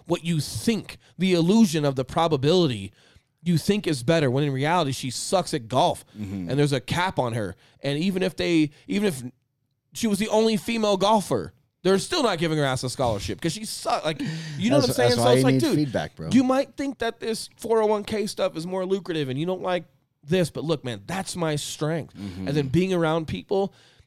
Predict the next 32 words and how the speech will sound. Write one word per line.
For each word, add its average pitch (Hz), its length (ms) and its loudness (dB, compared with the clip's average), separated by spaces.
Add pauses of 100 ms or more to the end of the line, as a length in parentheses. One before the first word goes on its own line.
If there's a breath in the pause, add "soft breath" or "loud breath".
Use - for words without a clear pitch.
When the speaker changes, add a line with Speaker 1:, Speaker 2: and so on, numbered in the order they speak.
(280 soft breath)
Speaker 1:
for 160 120 0
the 131 120 2
duration 151 500 2
of 131 60 -2
a 120 40 -2
transaction 143 840 -2 (880)
also 139 540 2 (460)
fed 131 280 -4
my 107 140 -4
strength. 110 260 -6
So - 120 -12
I 185 120 -2
don't 220 160 -2
care 185 340 0 (440 loud breath)
if 143 140 -4
the 127 100 -4
market's 135 440 0
saturated 131 500 -2
with 110 260 -8
realtors. - 580 -8 (220)
I 139 160 -2
don't 196 160 -4
care 170 320 2
if - 140 -4
this 165 280 0
and 151 100 -4
that 107 140 -2
and 113 100 -4
that 143 100 -2
and 139 80 -6
this. 107 140 -4
Speaker 2:
Mm-hmm. 82 320 -8